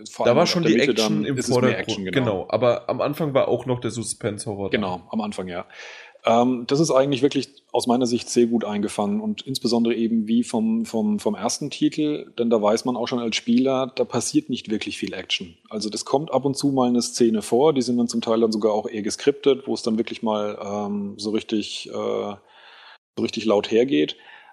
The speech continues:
Speaker 1: Aber in der Regel verbringt man die meiste Zeit des Spielens wirklich, indem man sich sehr langsam bewegt, indem man um Ecken schielt, indem man sich, äh, vorsichtig vorbewegt und, ähm,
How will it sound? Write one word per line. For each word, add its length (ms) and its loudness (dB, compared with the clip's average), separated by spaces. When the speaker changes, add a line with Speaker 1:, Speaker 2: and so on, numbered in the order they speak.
Speaker 1:
Aber 260 0
in 80 -6
der 160 0
Regel 580 2
verbringt 440 -2
man 100 -4
die 80 -4
meiste 320 -2
Zeit 240 -2
des 80 -2
Spielens 580 0
wirklich, 320 -2
indem 200 -2
man 120 -4
sich 160 -4
sehr 200 2
langsam 400 2
bewegt, 480 2
indem 220 0
man 100 -4
um 100 -8
Ecken 260 -4
schielt, 480 2
indem 240 -2
man 100 0
sich, 320 -4
äh, 60 -4
vorsichtig 500 -2
vorbewegt 640 0
und, 440 0
ähm, 540 2